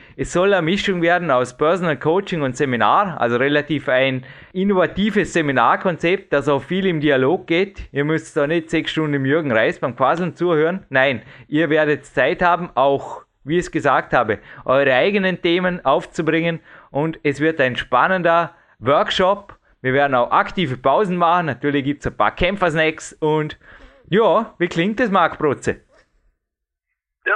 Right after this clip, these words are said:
Speaker 2: das hört sich doch mehr als verlockend an, würde ich sagen.
Speaker 1: Was schätzt jetzt du? Du bist ja wirklich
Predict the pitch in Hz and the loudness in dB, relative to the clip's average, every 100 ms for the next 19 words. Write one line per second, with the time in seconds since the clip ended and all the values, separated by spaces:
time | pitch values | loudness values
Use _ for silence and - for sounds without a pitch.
0 | 190 127 143 151 156 151 165 170 - 175 | 0 0 -2 -2 -2 0 0 0 -2 -2
1 | 202 226 135 131 127 123 113 113 110 110 | -2 -2 -2 -2 -2 -2 -2 0 0 0
2 | 104 - _ _ _ _ _ _ - 147 | -4 -10 _ _ _ _ _ _ -4 0
3 | 185 214 - 202 - - 208 220 - - | 0 0 -2 -4 -4 -2 0 0 -2 -2
4 | 185 202 180 147 196 202 185 160 | 0 0 0 0 0 0 -2 -2